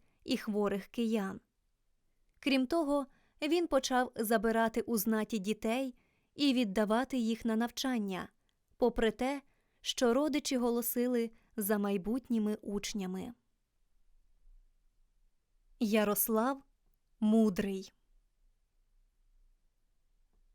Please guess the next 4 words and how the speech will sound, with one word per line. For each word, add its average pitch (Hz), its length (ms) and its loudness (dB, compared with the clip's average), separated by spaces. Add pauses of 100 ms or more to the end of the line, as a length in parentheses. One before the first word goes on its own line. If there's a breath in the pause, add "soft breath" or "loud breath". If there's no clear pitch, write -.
(160)
У 254 140 0
тисяча 277 540 -2
вісімнадцятому 214 880 0
році, 226 500 -2